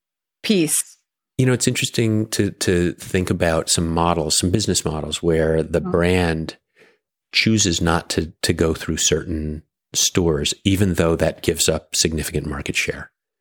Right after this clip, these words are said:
Speaker 2: simply because of that type of s-, situation. And I'll give you two examples, one from a long time ago, because I, I, I did a lot of work around this. It used to be,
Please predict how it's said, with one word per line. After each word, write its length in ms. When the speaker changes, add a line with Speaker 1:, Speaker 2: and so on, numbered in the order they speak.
Speaker 2:
simply 380
because 420
of 160
that 300
type 260
of 100
s-, 260
situation. 840
And 120
I'll 60
give 200
you 60
two 280
examples, 800
one 380
from 180
a 60
long 200
time 240
ago, 460
because 340
I, 340
I, 160
I 260
did 120
a 60
lot 160
of 60
work 220
around 240
this. 180
It 120
used 280
to 60
be, 460